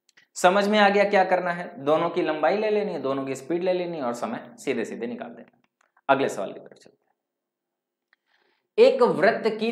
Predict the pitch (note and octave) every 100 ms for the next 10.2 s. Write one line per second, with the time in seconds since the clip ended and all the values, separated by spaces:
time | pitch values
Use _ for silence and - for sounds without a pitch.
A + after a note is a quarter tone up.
0 | - F3+ E3+ F3+ F#3+ G3 - F3 F#3+ F#3
1 | F3 F3+ F3+ E3+ E3 F#3+ G3 D3 C3+ E3
2 | F3+ D#3 D#3 E3 F3 - F3+ E3+ E3+ D3
3 | C#3 F3 E3+ F#3 D#3+ A#2+ C3+ E3+ F3 -
4 | E3 D#3 D3 D3 - C3+ - D#3+ C3+ A2+
5 | A2+ A2 - G2 F#2 - _ _ _ _
6 | _ - E3 - A3+ G#3+ F3+ F3 G3+ G#3+
7 | F#3+ E3 D3+ E3 E3 C3 B2+ C#3+ - -
8 | - G#2 - _ _ _ _ _ _ B2+
9 | F3+ F3+ F#3+ F3+ G#3 A3 F#3+ F3+ F#3+ G3
10 | G3 F#3